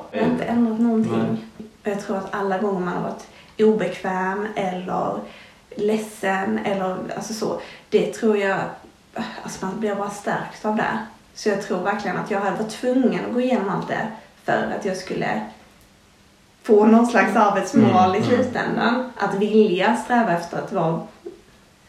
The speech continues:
Speaker 1: bäst eller bättre
Speaker 2: Ja.
Speaker 1: än vad jag var innan. Och känna mig nöjd med mig själv.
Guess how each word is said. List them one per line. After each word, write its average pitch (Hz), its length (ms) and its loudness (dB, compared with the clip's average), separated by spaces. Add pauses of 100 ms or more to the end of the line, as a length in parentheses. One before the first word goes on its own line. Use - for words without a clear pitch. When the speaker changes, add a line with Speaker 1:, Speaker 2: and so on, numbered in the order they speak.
(300)
Speaker 1:
bäst - 420 -10
eller 185 180 -2
bättre 175 520 -2 (120)
Speaker 2:
Ja. 101 220 0
Speaker 1:
än 190 180 0
vad 190 100 2
jag 202 180 0
var 185 280 -2 (400)
innan. 240 540 -2 (1000)
Och 220 100 0
känna 196 200 0
mig 180 160 -2
nöjd 175 200 -2
med 170 120 0
mig - 100 -2
själv. - 160 -8